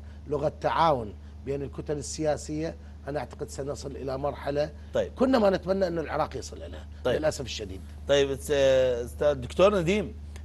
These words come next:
Speaker 2: بعد خطاب السيد الصدر، هل تعتقد أن هناك تنازلات،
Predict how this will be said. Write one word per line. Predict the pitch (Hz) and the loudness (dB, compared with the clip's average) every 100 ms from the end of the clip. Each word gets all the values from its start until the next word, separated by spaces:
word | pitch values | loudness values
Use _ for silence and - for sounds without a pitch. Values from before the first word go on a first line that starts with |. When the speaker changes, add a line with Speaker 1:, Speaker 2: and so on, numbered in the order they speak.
| - | 2
Speaker 2:
بعد | 135 139 | 4 4
خطاب | 151 180 208 | 2 2 2
السيد | 190 165 139 | 2 -2 -2
الصدر، | 131 170 180 165 | 0 0 2 -2
هل | 151 | -4
تعتقد | 147 - - 180 | -6 -6 -4 -4
أن | 160 | -2
هناك | 139 127 151 156 | -4 -2 -2 -2
تنازلات، | - 127 120 90 107 107 139 180 | -2 -2 -2 -2 -2 2 2 0